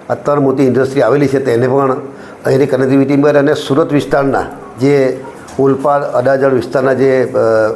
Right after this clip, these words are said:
લોકો આવા જવા માટેને એમને પણ આ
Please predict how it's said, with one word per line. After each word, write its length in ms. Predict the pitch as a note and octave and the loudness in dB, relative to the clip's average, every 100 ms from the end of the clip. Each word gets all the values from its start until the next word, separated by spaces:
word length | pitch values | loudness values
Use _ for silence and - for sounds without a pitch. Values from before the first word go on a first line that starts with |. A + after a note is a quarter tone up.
| - - - - A#2+ | -6 -16 -18 -8 -2
લોકો 460 | B2+ C3+ C3+ - G#2 | 0 0 -2 -2 -2
આવા 200 | B2+ C3 | 0 2
જવા 160 | C3+ | 0
માટેને 300 | C3 C3 C3 | 0 0 0
એમને 180 | A2+ C3 | 0 0
પણ 320 | C3+ C3+ B2+ B2+ - - - - - | 0 0 0 -4 -14 -18 -20 -18 -6
આ 320 | B2 B2+ A#2+ | -2 0 0